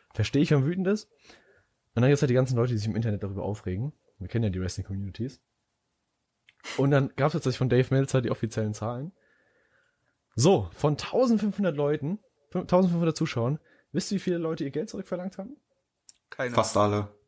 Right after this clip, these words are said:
Speaker 1: Fünf.
Speaker 3: Oh.
Speaker 2: Und die fünf, sorry, aber das sind für mich, ne,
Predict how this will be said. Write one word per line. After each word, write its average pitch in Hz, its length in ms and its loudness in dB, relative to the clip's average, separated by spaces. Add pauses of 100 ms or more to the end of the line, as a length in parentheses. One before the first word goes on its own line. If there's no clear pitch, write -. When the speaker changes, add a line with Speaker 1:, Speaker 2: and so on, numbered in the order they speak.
Speaker 1:
Fünf. - 640 -2 (1200)
Speaker 3:
Oh. 131 200 2 (420)
Speaker 2:
Und 135 200 -14
die 196 120 0
fünf, 208 400 -2
sorry, 190 380 2
aber 165 340 2 (120)
das 170 200 -4
sind 165 160 -10
für 160 100 -10
mich, 156 220 -12 (760)
ne, 170 200 -2